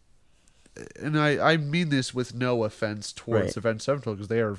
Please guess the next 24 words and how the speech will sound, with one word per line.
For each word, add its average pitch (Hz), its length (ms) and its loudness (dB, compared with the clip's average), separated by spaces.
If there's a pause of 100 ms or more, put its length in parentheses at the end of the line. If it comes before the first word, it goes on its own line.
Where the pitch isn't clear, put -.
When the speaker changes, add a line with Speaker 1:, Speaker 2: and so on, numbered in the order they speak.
(140)
Speaker 1:
they 143 140 4
are 143 100 8
an 120 140 2
awesome 113 400 0
band, 101 240 -4
and 104 100 -6
they, 104 240 -2 (320)
Speaker 2:
Right. - 220 -8 (160)
Speaker 1:
they've 143 320 2
earned 139 340 2
every 127 380 2
bit 113 340 0
of 113 260 0
Speaker 2:
Of 110 240 -2
success - 540 2
that, 117 180 4
Speaker 1:
success - 40 -6
Speaker 2:
that 98 180 0
Speaker 1:
that - 60 -4
Speaker 2:
they 120 100 2
Speaker 1:
they, 107 140 0
Speaker 2:
have. 104 200 -6
Speaker 1:
yeah, 117 260 -2
exactly. 101 580 -6